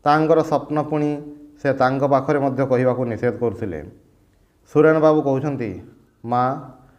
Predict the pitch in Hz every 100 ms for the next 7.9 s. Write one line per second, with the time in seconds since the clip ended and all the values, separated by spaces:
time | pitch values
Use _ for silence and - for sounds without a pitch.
0 | _ _ - 151 170 175 170 143 151 160
1 | 160 160 160 - 117 107 135 135 143 139
2 | 139 143 - 107 113 127 127 131 127 123
3 | 127 - - _ _ _ 135 165 165 175
4 | 156 143 147 151 151 131 139 139 160 101
5 | 80 - - 117 113 117 123 127 127 120
6 | 120 113 110 110 - _ _ - 139 139
7 | 156 160 143 110 127 123 117 107